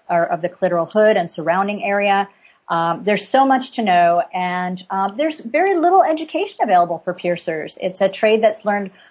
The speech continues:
often in an apprenticeship, and it's not uncommon that the mentor has little to share. So, um, you want to, uh, consider reading, uh, more of my work and getting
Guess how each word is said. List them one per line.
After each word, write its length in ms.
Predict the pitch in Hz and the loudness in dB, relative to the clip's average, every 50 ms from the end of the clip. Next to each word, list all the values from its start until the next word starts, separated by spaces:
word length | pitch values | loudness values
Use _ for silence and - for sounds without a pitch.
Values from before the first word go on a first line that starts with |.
| _ _ | _ _
often 380 | - 185 185 185 185 - 196 190 | 0 0 0 0 0 -4 -6 -6
in 140 | - 196 190 | -6 -6 -6
an 60 | 180 | -6
apprenticeship, 840 | 175 180 - 214 214 214 - 254 - - - - 285 311 320 320 - _ _ _ _ _ _ - | -8 -6 -4 -2 -2 -2 -2 -2 -4 -2 2 2 4 4 4 0 -2 _ _ _ _ _ _ -6
and 280 | 214 214 220 226 220 226 233 | -4 -4 -2 -2 -4 -4 -4
it's 240 | 233 233 233 - - | -4 -4 -4 -4 -2
not 180 | 226 226 226 240 | 0 0 2 2
uncommon 440 | 240 240 233 - 226 233 247 247 | 0 -2 0 0 0 2 2 2
that 120 | 247 247 240 | 2 2 0
the 60 | 233 | 0
mentor 460 | 233 233 240 269 311 - - 202 175 180 | 0 0 0 0 -2 -2 0 0 0 0
has 240 | 180 175 180 175 | 0 -2 -2 -2
little 240 | 175 170 180 175 170 | -4 -4 -4 -4 -4
to 160 | 170 - 180 | -8 -10 -14
share. 460 | 180 - - 175 165 160 147 143 147 - | -10 -6 -4 -2 -2 -2 -4 -6 -8 -8
So, 400 | - - 196 190 190 185 190 - _ _ _ _ - | -6 -2 0 2 2 0 -2 -6 _ _ _ _ -4
um, 340 | 180 175 180 175 175 180 - - _ _ _ _ - | 0 0 2 2 0 -2 -6 -12 _ _ _ _ -10
you 200 | 208 208 220 220 | -6 -4 -2 0
want 300 | 214 233 226 226 226 226 - | 2 2 2 2 0 -6 -8
to, 500 | - 240 233 233 226 226 233 233 226 - _ _ _ _ _ - - - | -6 -4 -2 0 0 0 0 -2 -6 -12 _ _ _ _ _ -8 -2 0
uh, 240 | 190 185 185 185 185 185 - | 2 4 4 2 2 -2 -6
consider 500 | - 214 208 208 - 208 196 202 190 165 185 - | -2 -2 -2 0 0 -2 -2 -2 -2 -4 -6 -10
reading, 540 | - 180 214 247 247 262 254 254 254 254 262 - - | -8 -4 -2 0 0 2 2 2 0 0 -2 -4 -2
uh, 160 | 214 208 196 | 0 0 0
more 220 | 196 202 202 214 202 | 2 2 2 2 2
of 60 | 196 | 2
my 140 | 190 180 180 | 2 0 0
work 360 | 175 196 233 254 277 277 277 | 2 2 4 4 4 2 0
and 140 | 240 220 190 | -2 -4 -2
getting 360 | 202 190 185 185 185 - | -2 -2 -2 -4 -10 -12